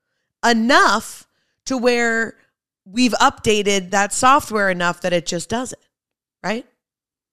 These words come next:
So we're in this in-between,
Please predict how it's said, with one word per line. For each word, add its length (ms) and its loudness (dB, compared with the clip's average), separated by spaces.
So 420 2
we're 240 0
in 160 2
this 180 0
in-between, 1120 0